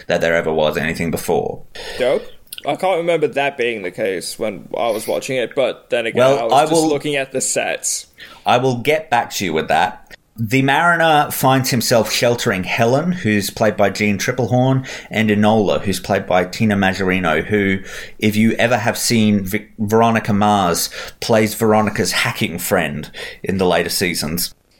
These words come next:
Speaker 2: And Jean Tripplehorn was in Big Love as one
Speaker 1: Mm-hmm.
Speaker 2: of Bill Paxton's wives.
Speaker 1: And she was in Basic Instinct. Yes, that was the one. So he finds himself sheltering them as they flee from these lunatic scavengers who think Enola is the key to finding the mythical dry land, the last remaining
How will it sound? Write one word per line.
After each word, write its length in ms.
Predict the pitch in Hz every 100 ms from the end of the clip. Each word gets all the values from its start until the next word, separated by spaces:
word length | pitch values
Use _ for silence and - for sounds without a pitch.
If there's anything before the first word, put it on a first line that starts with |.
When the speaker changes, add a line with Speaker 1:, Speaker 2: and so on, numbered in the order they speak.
| _
Speaker 2:
And 180 | - 156
Jean 200 | 160 175
Tripplehorn 720 | - 175 180 156 156 151 151
was 260 | 139 139 -
in 320 | 135 135 131 -
Big 240 | 123 113
Love 440 | 92 73 65 - - _ _
as 240 | - 123 92
one 140 | 98
Speaker 1:
Mm-hmm. 40 | 113
Speaker 2:
of 40 | -
Bill 100 | 101
Paxton's 520 | - 113 - 85 82
wives. 340 | - - - - - - - - - _ -
Speaker 1:
And 100 | 123
she 100 | -
was 160 | 139 127
in 420 | 135 135 135 127 - - - _
Basic 340 | - 160 165 143
Instinct. 600 | 156 - 113 90 87 - -
Yes, 480 | 123 - - - -
that 140 | 101
was 100 | 90
the 80 | 78
one. 200 | 76 117 - _ _ - - - - _ -
So 360 | - 143 127 123
he 280 | 117 151 139
finds 320 | 151 139 131
himself 340 | 110 113 101
sheltering 480 | - 117 107 123 107
them 220 | 101 104
as 200 | 98 95
they 200 | 104 92
flee 420 | 90 - 104 101
from 280 | 101 113 101
these 260 | 95 95 92
lunatic 480 | 101 110 107 110 -
scavengers 880 | - 95 95 107 107 113 113 117 -
who 140 | 101
think 340 | - 107 95
Enola 420 | 101 101 95 104 101
is 200 | 95 95
the 100 | -
key 280 | - 101 95
to 80 |
finding 560 | 95 101 95 98 92 87
the 160 | 92 92
mythical 640 | 95 120 131 135 113 107
dry 380 | 90 101 90 95
land, 420 | 85 80 80 -
the 80 | 98
last 400 | 107 127 127 -
remaining 760 | 107 101 98 101 95 92 92